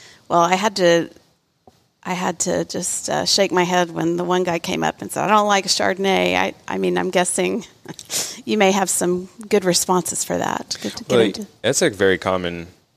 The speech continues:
Speaker 1: Yeah.
Speaker 2: common, uh, you know, statement. And a lot of times I say, "Well, here, just taste it. I mean, you can, it's okay if you don't like it. You won't, you won't offend me."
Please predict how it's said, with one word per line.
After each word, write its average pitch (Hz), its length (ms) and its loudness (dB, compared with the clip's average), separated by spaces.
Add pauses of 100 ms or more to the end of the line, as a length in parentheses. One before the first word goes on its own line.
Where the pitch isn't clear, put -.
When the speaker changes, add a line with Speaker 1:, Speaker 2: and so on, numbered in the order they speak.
Speaker 1:
Yeah. - 260 -4
Speaker 2:
common, 92 440 -2
uh, - 280 -6 (720)
you 87 80 -20
know, - 180 -14
statement. 95 600 0 (160)
And 87 500 -2 (460)
a - 20 2
lot 107 80 6
of 113 80 2
times 101 220 2
I 92 60 2
say, 95 280 2
"Well, 208 160 6
here, 220 320 0
just - 240 -2
taste - 300 -2
it. 76 100 -4 (260)
I - 60 -8
mean, 101 140 0
you 123 100 -4
can, 156 320 -4 (420)
it's - 140 0
okay 185 240 2
if 98 140 0
you 80 60 4
don't - 140 -2
like - 180 -6
it. - 220 -2
You - 60 -2
won't, 131 260 0
you 92 140 2
won't 98 140 0
offend 82 320 -2
me." 107 160 -4